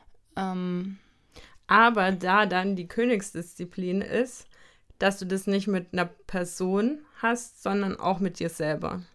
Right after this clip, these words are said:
Speaker 1: Ach so, nee, das war jetzt, also es schließt sich nicht aus.
Speaker 2: Ja.
Speaker 1: Ich hab's schon auch mit
Speaker 2: Weil,
Speaker 1: mir selber.
Speaker 2: also, weil ich hab das auch mit Personen und aber jetzt so dieses komplette nur mit mir sein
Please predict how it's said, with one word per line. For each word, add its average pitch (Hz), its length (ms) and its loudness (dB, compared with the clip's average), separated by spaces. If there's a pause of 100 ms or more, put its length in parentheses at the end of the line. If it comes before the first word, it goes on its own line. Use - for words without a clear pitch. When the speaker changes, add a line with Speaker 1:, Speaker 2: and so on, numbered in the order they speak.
(120)
Speaker 1:
Ach 233 80 2
so, 247 120 2
nee, 240 140 8
das 214 180 -2
war 208 60 0
jetzt, 196 180 -6
also 196 260 -6
es 190 120 -8
schließt 208 200 -8
sich 196 140 -8
nicht 196 180 -8
aus. 208 220 -10 (120)
Speaker 2:
Ja. 196 100 -2
Speaker 1:
Ich - 40 -2
hab's - 160 -10
schon 214 140 -8
auch 208 80 -8
mit 208 120 -6
Speaker 2:
Weil, 190 120 6
Speaker 1:
mir - 60 0
selber. 214 180 0
Speaker 2:
also, 196 260 2 (300)
weil 190 420 2 (200)
ich 208 140 -2
hab 190 140 2
das 196 140 -6
auch 208 160 4
mit 190 200 2
Personen 226 600 0
und 202 320 -2
aber 190 420 2 (580)
jetzt 196 200 0
so 208 60 -2
dieses 190 480 -4 (300)
komplette 226 520 2
nur 220 240 4
mit 202 160 -2
mir 220 240 2
sein 190 520 0